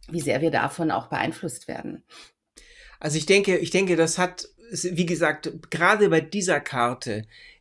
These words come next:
Speaker 2: ist, äh, die, die Welt, ähm, ein Begriff, der sehr facettenreich ist. Und,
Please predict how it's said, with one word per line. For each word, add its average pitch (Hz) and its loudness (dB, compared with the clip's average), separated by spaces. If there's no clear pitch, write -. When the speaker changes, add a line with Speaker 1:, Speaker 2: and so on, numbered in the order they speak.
Speaker 2:
ist, - 0
äh, 143 4
die, 135 0
die 123 -4
Welt, 156 6
ähm, 147 2
ein 143 0
Begriff, - 2
der 139 2
sehr 165 2
facettenreich 151 -2
ist. - -6
Und, 123 -8